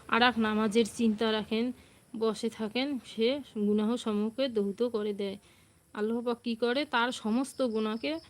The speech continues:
ধৌত করে দেয়। সাত নাম্বার, হযরত আনাস রাদিয়াল্লাহু তাআলা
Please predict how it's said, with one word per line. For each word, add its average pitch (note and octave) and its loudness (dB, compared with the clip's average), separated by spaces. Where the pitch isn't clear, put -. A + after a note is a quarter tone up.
ধৌত G3 -2
করে G#3 0
দেয়। G3 -4
সাত A3+ -4
নাম্বার, A#3 2
হযরত G#3 0
আনাস A#3 2
রাদিয়াল্লাহু B3+ 0
তাআলা A3 0